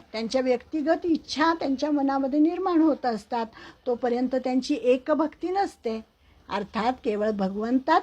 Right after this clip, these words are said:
प्रेम नसते, परंतु त्या भक्तात त्या इच्छांना नष्ट करण्याविषयीचा भावही असतो. आणि इच्छा संपूर्णपणे नष्ट झाल्यावर सर्व भक्त भगवंताचे प्रेमी आणि भगवंताचे प्रेमास्पद होतातच.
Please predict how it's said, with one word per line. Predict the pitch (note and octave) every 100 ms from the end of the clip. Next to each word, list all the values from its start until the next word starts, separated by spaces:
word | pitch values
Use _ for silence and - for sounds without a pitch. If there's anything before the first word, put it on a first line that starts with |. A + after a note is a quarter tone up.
| -
प्रेम | C4+ A3 G#3+
नसते, | G3+ - - G3+
परंतु | A#3+ A#3 G3+ F#3+ G#3
त्या | G3 G3+
भक्तात | G3 F#3 - - C4+ C4 -
त्या | G#3+
इच्छांना | G3 E3+ - A#3 D#4 E4+
नष्ट | E4+ B3 -
करण्याविषयीचा | A#3 A3+ G3+ G3+ G3 F#3 G3+ F#3+ F#3+ A3 D#4+ - - - -
भावही | E3+ F3+ F#3 G3 F3+ C#4+
असतो. | G#3 - - G#3 F#3+ D#3 - _ _ _
आणि | G#3 B3
इच्छा | B3 - C#4+ D#4
संपूर्णपणे | D#4+ C#4+ F#4 G#4+ G#4+ G#4+ F#4+ E4+
नष्ट | E4 E4 -
झाल्यावर | E4+ E4 D4+ C#4+ D4+ E4
सर्व | - C4 D4 F#4
भक्त | D#4+ - -
भगवंताचे | D#4 F4+ A3+ C4+ C4 C4+ B3+ C4+
प्रेमी | - D#4+ D#4 C#4+
आणि | C#4+ A#3+ A#3
भगवंताचे | A3 G3 A3 G#3+ F#3 - B3
प्रेमास्पद | E4 G3+ G3 A3+ - D#4
होतातच. | F#4 G#4 F#4 D4 B3+